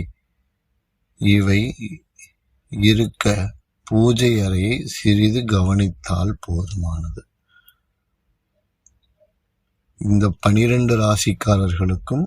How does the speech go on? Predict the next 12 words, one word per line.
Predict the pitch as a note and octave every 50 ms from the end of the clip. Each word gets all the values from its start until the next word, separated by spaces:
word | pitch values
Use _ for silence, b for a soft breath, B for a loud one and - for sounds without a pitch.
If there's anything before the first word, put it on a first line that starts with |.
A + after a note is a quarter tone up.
| -
இவைகள் | _ - - G#2 G2+ G2+ G2+ F#2 G2 F#2+
அனைத்தும் | F#2+ F#2 F#2 F#2+ F#2 E2+ - C#3+ D3+ E3+ D#3 -
பொதுவான | - G2+ F#2+ F#2+ G2 F#2 F#2 F#2 F#2 F#2 F#2
விஷயங்கள். | F2 F2 - - F#2 F2 F2 F2+ F2+ F2 F#2 A2 - - B B B B B B B B B B B B B B _ _ _ _ _
அனைவரும் | _ G#2 G2+ G2+ G#2 G#2 G2+ F#2+ G2 G2 G2+ A#2+ A2+ G2+ F#2 F#2 F#2+ F#2+ _ _
சிவபெருமானை | - - - G#2 G#2+ G#2+ G#2+ G2+ G#2+ G2+ G2+ G2+ G2 G2 G2 F#2+ F#2+ G2 G2+ G#2+ G#2
மனதார | G2 F#2 F2+ F2+ F2+ F#2 F2+ F#2+ G2 G2 G2 G2 F#2+ G#2+ G#2
வேண்டி, | F#2 F2+ F2 F2+ F2+ F#2+ F#2 G2+ F#2 E2+ E2 _ _ _ _ _ _ _ _ _ _ _ _ _ _ _ _ _ _ _
இந்த | - G2 G#2 G#2+ A2+ A#2 A#2+ B2 A#2+ A#2 B2 B2 C3 C3 C3
உலக | - A2 G2 F#2+ G#2 A2 A2 A2+ A#2 B2 B2 A2 B2 B2 B2 A#2+ A2+ G2+
பந்த | F#2+ G2+ G2 G2+ G#2 G#2 G#2+ G#2 A2 A2
வாழ்க்கையில் | G2 F#2 F2+ G2 G2+ G2+ G2+ F#2 - _ - - G#2 G2+ A2 A#2 D#3 D#3+